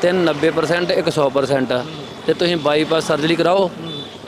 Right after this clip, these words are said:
ਆਪਾਂ ਸੋਚਿਆ ਵੀ ਬਾਈਪਾਸ ਸਰਜਰੀ ਕਰਾਉਣ ਜੋਗੀ ਆਪਣੇ ਜੇ ਸਰੀਰ 'ਚ ਹਿੰਮਤ ਨਹੀਂ ਹੈਗੀ, ਚਲੋ ਪੈਸਾ ਟਕੇ ਤੇ ਮਹਾਰਾਜ ਕਿਰਪਾ ਕਰੇ ਤਾਂ ਹੋ ਹੀ ਜਾਂਦਾ ਸਭ ਕੁਛ,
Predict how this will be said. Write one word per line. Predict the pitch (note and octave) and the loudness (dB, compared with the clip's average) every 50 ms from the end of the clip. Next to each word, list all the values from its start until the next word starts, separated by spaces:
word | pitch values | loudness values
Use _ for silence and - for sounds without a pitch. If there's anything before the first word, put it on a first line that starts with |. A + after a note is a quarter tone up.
| - - - - - - | -8 -6 -6 -6 -2 -2
ਆਪਾਂ | E3 F3 E3+ - F#3+ F#3+ | -2 -2 0 0 0 2
ਸੋਚਿਆ | D#3+ F#3+ F#3+ F3 G3 G3+ | 2 0 0 0 0 0
ਵੀ | G3 | 0
ਬਾਈਪਾਸ | E3 E3+ F3 F#3 F#3 F#3+ F3+ - | 2 0 0 2 2 0 0 0
ਸਰਜਰੀ | F3+ F3+ E3+ F#3 F3+ | 0 0 2 2 2
ਕਰਾਉਣ | F3+ F#3 F#3 F#3 | 2 2 2 2
ਜੋਗੀ | F3 F3+ F#3 | 2 2 2
ਆਪਣੇ | F#3+ F#3 G3 F#3+ | 2 2 0 0
ਜੇ | F#3 G3+ F#3+ | 0 0 0
ਸਰੀਰ | - F3 E3 F3+ F#3+ G3+ | 0 0 0 0 0 0
'ਚ | G3 A3 | 0 2
ਹਿੰਮਤ | G#3+ A3 G3+ F#3 D#3 | 2 2 2 2 0
ਨਹੀਂ | F3+ A3 A3 | 0 0 2
ਹੈਗੀ, | G#3 G#3 | 2 2
ਚਲੋ | G3 G#3+ G#3+ | 2 0 0
ਪੈਸਾ | - G#3+ G3+ F#3 F#3+ | 2 0 2 2 2
ਟਕੇ | F#3 G3+ G3 G3+ | 2 0 0 0
ਤੇ | G3+ | 2
ਮਹਾਰਾਜ | F#3+ F#3+ F#3+ G3+ G3+ | 2 2 2 2 2
ਕਿਰਪਾ | F#3+ G3 F#3 E3+ G3 G3 | 0 0 -2 0 0 2
ਕਰੇ | G3 G3+ | 2 2
ਤਾਂ | G3+ G3 | 2 2
ਹੋ | F3 F3+ F3 | 4 4 4
ਹੀ | F#3+ | 4
ਜਾਂਦਾ | F#3+ G3 F3+ F3 E3 | 4 2 2 2 2
ਸਭ | E3 E3+ D#3+ | 2 2 2
ਕੁਛ, | F3 D3+ | 2 2